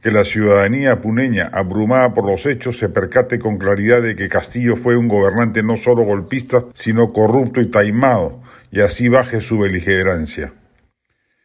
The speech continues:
En segundo lugar, en medio de ello, en salvaguarda del orden público, tarea de la que el Estado no puede abdicar, es necesario que se manden unidades de élite, tanto de la policía como de las Fuerzas Armadas,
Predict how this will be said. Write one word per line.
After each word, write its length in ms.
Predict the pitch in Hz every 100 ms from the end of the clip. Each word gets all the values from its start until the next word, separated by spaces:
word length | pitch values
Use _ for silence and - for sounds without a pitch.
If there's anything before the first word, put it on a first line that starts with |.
| _ -
En 140 | 110
segundo 360 | 107 107 135 135
lugar, 480 | 120 120 147 139 131
en 200 | 104 107
medio 340 | 123 139 127 113
de 280 | 113 147
ello, 240 | 123 85 -
en 140 | 98 92
salvaguarda 720 | 113 98 95 92 131 139 127
del 120 | 107
orden 320 | 123 120 113 104
público, 580 | 143 143 104 - - -
tarea 400 | - 92 113 127
de 120 | 107 101
la 140 | 92
que 100 | -
el 80 | 90
Estado 400 | 82 - 120 107
no 220 | 113 98
puede 240 | 123 120
abdicar, 640 | 107 82 82 95 139 127 - _ _ _ _ -
es 160 | 127
necesario 560 | 135 117 107 131 135 123
que 80 | 120
se 120 | 107
manden 420 | 104 131 127 110
unidades 520 | 110 95 101 127 127
de 280 | 101 107 151
élite, 340 | 139 113 101
tanto 420 | 92 127 131 113 120
de 80 |
la 160 | 98 85
policía 540 | 95 92 87 131 135
como 160 | 104 107
de 80 | 90
las 140 | 85
Fuerzas 340 | - 131 120 95
Armadas, 640 | 95 120 139 113 -